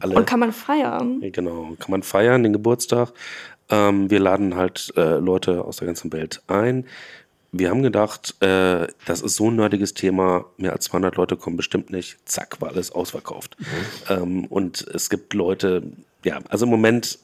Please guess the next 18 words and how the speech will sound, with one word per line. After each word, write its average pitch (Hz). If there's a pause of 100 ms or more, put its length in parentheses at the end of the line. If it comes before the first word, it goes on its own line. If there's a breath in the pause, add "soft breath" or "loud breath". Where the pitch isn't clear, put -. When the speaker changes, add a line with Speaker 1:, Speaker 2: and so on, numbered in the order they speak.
Speaker 1:
ist -
es 98
nicht 110
möglich, 113
da 90
jetzt 92
noch 85
ein 82
Ticket 151
zu 123
kriegen. 113 (440 loud breath)
Aber, 131 (580 loud breath)
ähm, 104
die 104
Leute, 110
die 101
das, -
äh, 98